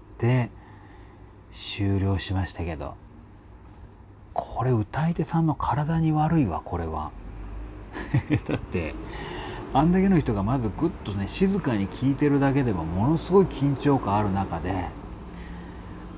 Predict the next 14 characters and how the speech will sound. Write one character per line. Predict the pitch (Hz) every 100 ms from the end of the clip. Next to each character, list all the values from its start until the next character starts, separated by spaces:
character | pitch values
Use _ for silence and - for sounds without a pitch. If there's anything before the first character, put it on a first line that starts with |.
| -
こ | - 113 -
ん | 165 226 220 220 220 214 196 185 170
な | 143
難 | 151 151 139 131 - 135 135
し | - 123
い | 107
曲。 | - - - - - - - - - - - - - - - - - - -
し | -
か | - 160
も | 131 92 -
ピ | - 131 160
ア | 170
ノ | 165 165
と | 160 - 82 71